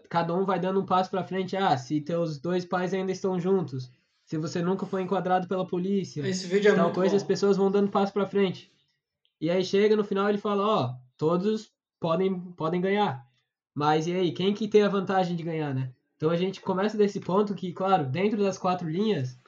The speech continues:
Speaker 1: as possibilidades dos dois times fazer gol é igual. Se eu for montar um time de amigos hoje, jogar contra o Barcelona, o jogo começa zero a zero, eu posso ganhar do Barcelona. Mas e a gente for olhar mesmo, quem é que vai ganhar,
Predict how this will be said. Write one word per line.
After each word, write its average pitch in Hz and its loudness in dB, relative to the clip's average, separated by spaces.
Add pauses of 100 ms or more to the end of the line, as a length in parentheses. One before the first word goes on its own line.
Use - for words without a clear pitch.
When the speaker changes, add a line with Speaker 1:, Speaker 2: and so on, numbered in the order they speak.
(160)
Speaker 1:
as 147 -4
possibilidades 185 -2
dos 160 -8
dois 202 4
times 202 -4
fazer 180 -4
gol 175 0
é 214 0
igual. 196 0 (280)
Se - -8
eu 180 0
for 185 0
montar 185 -2
um 185 -2
time 196 -2
de 185 0
amigos 185 0
hoje, 185 4
jogar 170 -2
contra 185 -4
o - -2
Barcelona, 180 -2 (380)
o 151 -2
jogo 156 2
começa 160 -4
zero 165 -4
a 165 -2
zero, 160 -2 (300)
eu 165 -4
posso 185 0
ganhar 220 0
do 196 0
Barcelona. 160 -2 (580)
Mas 156 2
e - 4
a 180 4
gente 202 2
for 208 2
olhar 180 2
mesmo, 180 0
quem 196 -2
é 233 0
que 226 -6
vai 185 -2
ganhar, 143 -4